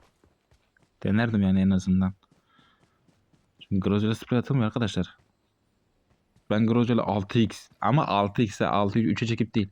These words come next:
Altı x sprey atıyorum diyen varsa helal olsun. Ben atamıyorum şahsen. Nerede bu? Aa, gördüm. Dur. Lan. Nereydi bu?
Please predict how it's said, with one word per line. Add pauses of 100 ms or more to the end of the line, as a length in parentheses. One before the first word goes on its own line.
(360)
Altı
x
sprey
atıyorum
diyen
varsa
helal
olsun. (1200)
Ben
atamıyorum
şahsen. (120)
Nerede
bu?
Aa,
gördüm. (1300)
Dur. (480)
Lan. (2500)
Nereydi
bu?